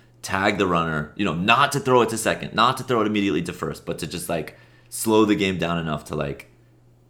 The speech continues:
make the tag and then throw the ball, um, to first. Incredible, incredible. Uh, and Allie was really great all day on defense. And Sarah,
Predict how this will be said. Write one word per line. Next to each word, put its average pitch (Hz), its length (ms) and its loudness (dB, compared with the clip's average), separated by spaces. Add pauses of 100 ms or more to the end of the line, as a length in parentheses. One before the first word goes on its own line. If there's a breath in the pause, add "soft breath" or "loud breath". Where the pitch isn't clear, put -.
(520)
make 73 320 -10
the 101 100 -2
tag 80 460 0 (180)
and 76 100 -4
then 71 140 -6
throw 71 160 -8
the 71 80 -8
ball, 69 340 -6 (360 loud breath)
um, 80 400 -2 (220)
to 80 100 -8
first. 78 360 0
Incredible, 87 500 2
incredible. 73 520 -6 (600 loud breath)
Uh, 107 300 12
and 123 120 8
Allie 143 300 10
was - 180 2
really 110 140 4
great 95 260 6
all 85 200 2
day 90 260 2
on 76 200 -2
defense. 71 600 -8
And 107 160 -4
Sarah, 113 640 4